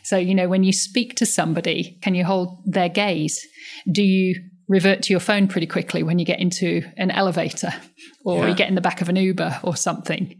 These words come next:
Speaker 1: You know, can you connect? Uh, and it's different to introversion, right? I make this point in the book. People who are introverted tend to have stronger personal boundaries and prefer privacy and a richer inner world. And that's, there's no judgment on that whatsoever,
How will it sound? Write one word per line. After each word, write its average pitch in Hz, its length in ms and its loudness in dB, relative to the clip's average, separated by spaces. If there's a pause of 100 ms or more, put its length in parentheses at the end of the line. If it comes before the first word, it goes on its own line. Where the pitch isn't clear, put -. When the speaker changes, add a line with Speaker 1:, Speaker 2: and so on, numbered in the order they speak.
(300)
Speaker 1:
You 190 120 0
know, 170 260 0 (100)
can 214 200 0
you 214 140 2
connect? - 840 -2 (320)
Uh, 185 200 -2
and 214 120 0
it's 226 100 -2
different 311 380 -2
to - 140 -2
introversion, 175 760 0
right? 180 300 0
I 190 60 0
make 190 220 -2
this 185 120 -4
point - 280 -4
in 180 80 -2
the 175 80 -2
book. 165 260 -6 (380)
People 196 520 0
who 175 140 2
are 170 40 0
introverted 175 840 -2 (380)
tend 190 180 0
to 196 60 0
have 175 300 -2
stronger 196 400 0
personal 175 460 -2
boundaries 175 540 0
and 165 100 -2
prefer 180 300 -4
privacy 175 680 -2
and 170 220 0
a 185 120 0
richer - 340 0
inner 180 260 0
world. 165 320 -2
And 202 120 4
that's, - 300 -4
there's 180 360 0
no 220 760 2
judgment 190 500 0
on 170 200 0
that 170 160 -4
whatsoever, 180 760 -2